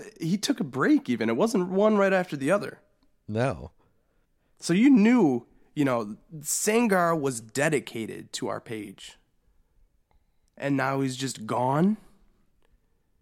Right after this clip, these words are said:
Speaker 1: Someone knows something.
Speaker 2: Here's my worst fear. Sangar Sardar is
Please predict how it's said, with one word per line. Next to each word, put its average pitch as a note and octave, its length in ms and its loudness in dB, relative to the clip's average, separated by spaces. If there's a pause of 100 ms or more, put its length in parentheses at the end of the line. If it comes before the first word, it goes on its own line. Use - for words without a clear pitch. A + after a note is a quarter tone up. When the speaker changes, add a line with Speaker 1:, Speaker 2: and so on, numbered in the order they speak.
(1400)
Speaker 1:
Someone G3+ 420 4
knows A#2 240 -2
something. G2+ 480 -8 (180)
Speaker 2:
Here's D3+ 360 -6
my G#2 180 -2
worst F2 340 -6
fear. C2+ 360 -10 (1500)
Sangar C#3 460 2
Sardar G2 580 -2
is E2+ 500 -6